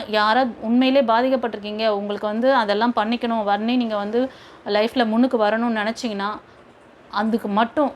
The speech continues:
எனக்கு வந்து WhatsApp-ல வந்து மெசேஜ் கொடுங்க, நான் உங்களுக்கு ரிப்ளை பண்ணுவேன். ஓகேங்களா?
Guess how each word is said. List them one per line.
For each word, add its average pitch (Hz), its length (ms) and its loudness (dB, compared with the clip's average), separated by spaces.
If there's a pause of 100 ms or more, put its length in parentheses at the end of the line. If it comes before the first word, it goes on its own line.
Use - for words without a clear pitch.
(140)
எனக்கு 220 260 -2
வந்து 220 280 0 (140)
WhatsApp-ல 214 420 0
வந்து 208 220 0
மெசேஜ் 220 420 -2
கொடுங்க, 226 440 -2
நான் 208 160 -4
உங்களுக்கு 190 260 -4
ரிப்ளை 202 320 -2
பண்ணுவேன். 180 380 -8 (460)
ஓகேங்களா? 208 520 0